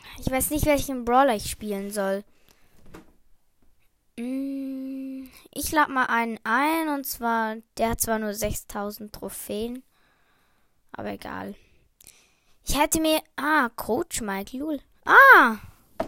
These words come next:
Die sind gerade in einem Match. Ja, gut. Dann spiele ich, ähm,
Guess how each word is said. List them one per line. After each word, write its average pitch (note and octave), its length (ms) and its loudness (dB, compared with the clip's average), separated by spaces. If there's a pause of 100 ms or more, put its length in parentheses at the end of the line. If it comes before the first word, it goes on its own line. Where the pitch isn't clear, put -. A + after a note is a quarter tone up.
(960)
Die C#4+ 180 -4
sind D#4+ 160 -6
gerade D4 240 -4
in C#4+ 60 -4
einem B3+ 200 -2
Match. D4 280 0 (400)
Ja, G#3+ 160 2
gut. A3+ 400 -8 (580)
Dann C4 220 -2
spiele C4 380 -4
ich, - 480 -6 (580)
ähm, B3+ 840 -14